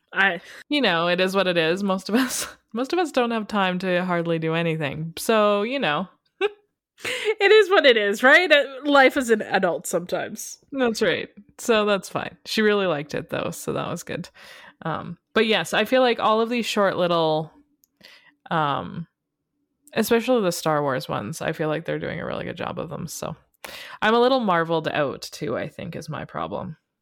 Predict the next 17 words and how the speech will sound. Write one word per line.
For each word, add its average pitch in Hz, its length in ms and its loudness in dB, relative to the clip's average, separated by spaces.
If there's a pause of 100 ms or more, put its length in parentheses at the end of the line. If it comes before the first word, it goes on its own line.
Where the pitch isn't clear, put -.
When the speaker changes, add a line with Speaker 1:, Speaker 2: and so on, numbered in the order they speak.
(160)
Speaker 1:
I 190 220 0
understand, - 560 -6
yeah. 165 140 -4 (320)
You 196 840 -2
go 190 200 0
through, 185 280 -6 (460)
your 226 160 4
family 240 360 6
has 220 180 2
gone 208 200 4
through 214 180 4
a - 20 4
lot 196 260 6
of 190 120 -2
watching 180 360 0
and 180 80 0
Marvel 165 520 -2